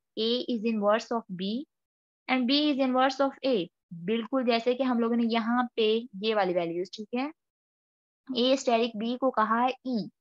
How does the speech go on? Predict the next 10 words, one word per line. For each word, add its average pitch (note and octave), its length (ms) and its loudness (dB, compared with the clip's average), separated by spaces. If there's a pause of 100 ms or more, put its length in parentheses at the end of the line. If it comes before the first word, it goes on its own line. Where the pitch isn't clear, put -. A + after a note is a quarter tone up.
(340)
ये A#3 80 0
कौन A#3 280 2
सी C#4+ 100 -4
property B3 500 -2
है? C#4 120 2
ये C4+ 220 -4
inverse A3+ 480 2
की - 360 -10
property G3+ 840 -4
है, F#3+ 240 0